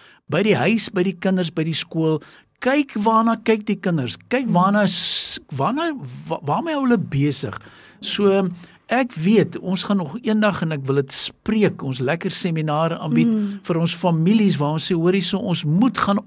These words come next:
Speaker 1: oplet, waarmee is ons besig, waarna kan ons kyk?" So, dis 'n uiters belangrike een, maar ek
Speaker 2: Ja.
Speaker 1: weet, dis altyd net tien minute, dis vinnig,
Speaker 2: <laughs>
Speaker 1: dis vars, en ons gaan weer, soos elke keer, sluit ons af met 'n bepaalde gebed, met sekere
Speaker 2: Mm.
Speaker 1: vrae,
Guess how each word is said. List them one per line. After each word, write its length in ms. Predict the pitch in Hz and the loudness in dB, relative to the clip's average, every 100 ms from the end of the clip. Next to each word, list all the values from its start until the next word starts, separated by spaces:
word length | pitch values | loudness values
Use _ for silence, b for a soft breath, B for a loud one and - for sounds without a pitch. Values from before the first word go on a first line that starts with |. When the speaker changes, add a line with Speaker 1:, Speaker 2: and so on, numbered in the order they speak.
| - | -4
Speaker 1:
oplet, 560 | 185 175 131 135 117 - b b b | -4 -2 0 0 0 -6 b b b
waarmee 300 | 139 160 185 | 0 2 0
is 120 | 175 | 0
ons 180 | 170 143 | -2 -2
besig, 460 | 127 139 143 123 - b b b | 0 -2 0 -4 -8 b b b
waarna 280 | 135 165 170 | -2 0 -2
kan 140 | 165 | -4
ons 140 | 147 | -6
kyk?" 200 | - 147 - | -4 -6 -4
So, 140 | 160 | -4
dis 200 | 151 143 | -4 -2
'n 80 | 180 - - | -4 -6 -6
uiters 440 | 208 - 180 131 | -4 -2 -2 -2
belangrike 540 | 131 143 139 147 139 151 | -2 0 0 -2 -6 -4
een, 120 | 143 | -2
maar 140 | 147 151 | 0 0
ek 80 | 139 | -2
Speaker 2:
Ja. 80 | |
Speaker 1:
weet, 180 | 127 160 | -2 -2
dis 200 | 156 - - | -2 -6 -4
altyd 260 | 170 175 | -2 -2
net 220 | 160 156 | -4 -4
tien 160 | 185 165 | -4 -2
minute, 360 | 151 151 151 139 | -2 -4 -4 -2
dis 160 | 135 | -4
vinnig, 300 | - 151 147 | -4 -4 -4
Speaker 2:
<laughs> 400 | 170 - 220 202 | -4 -8 -8 -4
Speaker 1:
dis 220 | 156 156 | -2 -2
vars, 640 | - - 170 160 143 - - b b b | -6 -6 0 0 0 -4 -8 b b b
en 220 | 151 151 147 | -4 -4 -4
ons 140 | 147 | -4
gaan 200 | - 139 | -4 -2
weer, 220 | 135 175 | 0 0
soos 340 | 175 180 160 - | 0 0 0 -2
elke 280 | - 160 - | -6 -4 -4
keer, 240 | 175 170 147 | -6 -2 -2
sluit 300 | - 160 151 | -2 -4 -4
ons 140 | 143 | -8
af 200 | - 151 | -6 -8
met 140 | 151 135 | -6 -6
'n 60 | |
bepaalde 420 | 127 - 147 143 139 | -6 -4 -2 -2 -4
gebed, 460 | - 117 143 143 | -6 -4 -4 -4
met 120 | 131 | -4
sekere 300 | 117 220 220 | -2 -2 -2
Speaker 2:
Mm. 60 | 147 | -6
Speaker 1:
vrae, 400 | - 156 139 | -6 -4 -2